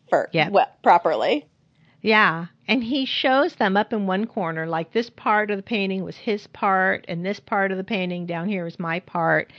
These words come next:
Speaker 2: And what if we're all in the painting everywhere? And the colors we keep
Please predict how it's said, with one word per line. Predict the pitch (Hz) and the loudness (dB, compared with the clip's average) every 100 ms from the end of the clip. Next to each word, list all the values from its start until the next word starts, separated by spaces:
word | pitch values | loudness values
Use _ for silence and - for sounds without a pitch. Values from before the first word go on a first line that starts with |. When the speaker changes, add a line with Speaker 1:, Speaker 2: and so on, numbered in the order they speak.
| - - - | -20 -20 -8
Speaker 2:
And | 208 190 175 | -2 -2 0
what | 185 220 247 | 4 4 6
if | 220 214 220 | 4 2 0
we're | 175 - 190 | 0 0 2
all | 185 190 208 | 4 4 2
in | - 180 | 0 -2
the | 175 | -2
painting | - 202 175 175 151 - | -2 -2 0 -2 -4 -2
everywhere? | 175 175 180 170 165 - - - _ _ _ _ - _ 190 | -2 -2 -2 -2 -2 -2 -4 -10 _ _ _ _ -20 _ 0
And | 170 | 0
the | 165 | 0
colors | - - 202 208 202 | -2 0 2 2 2
we | 220 | -2
keep | 202 - 202 | -2 -4 -4